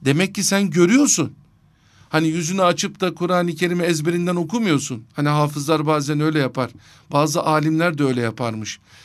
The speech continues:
Kur'an-ı Kerim'i ezbere bildikleri halde yüzünden okumanın ecrini kazanmak için ve o Kur'an'a, musafa bakmanın sevabını kazanmak için yüzünden okurlarmış Kur'an-ı Kerim'i. Parmağını,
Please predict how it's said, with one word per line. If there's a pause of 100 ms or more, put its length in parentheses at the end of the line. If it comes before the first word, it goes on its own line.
(180)
Kur'an-ı
Kerim'i
ezbere
bildikleri
halde (440)
yüzünden
okumanın
ecrini
kazanmak
için (540)
ve
o (140)
Kur'an'a,
musafa
bakmanın (380)
sevabını
kazanmak
için (260)
yüzünden
okurlarmış
Kur'an-ı
Kerim'i. (1300)
Parmağını,